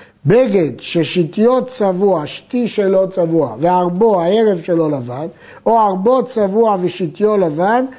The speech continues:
הכל הולך אחר הנראה. אם זה נראה צבעוני, לא מטמא. אם זה נראה לבן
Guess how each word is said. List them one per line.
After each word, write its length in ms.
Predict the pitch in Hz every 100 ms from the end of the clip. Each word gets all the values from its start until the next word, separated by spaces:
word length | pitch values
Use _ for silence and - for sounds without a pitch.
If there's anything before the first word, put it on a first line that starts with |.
| -
הכל 420 | 156 151 226 254 240
הולך 300 | 220 226 208
אחר 360 | 175 190 185
הנראה. 480 | 175 170 156 160 120 110 -
אם 180 | 208 196
זה 160 | 170
נראה 340 | 180 170 180 190
צבעוני, 720 | 170 165 143 147 165 240 269 277 214
לא 320 | 147 165 196
מטמא. 420 | 165 135 147 117 110 - - 185
אם 160 | 208
זה 180 | 175 190
נראה 340 | 185 165 180 175
לבן 540 | 151 143 185 254 277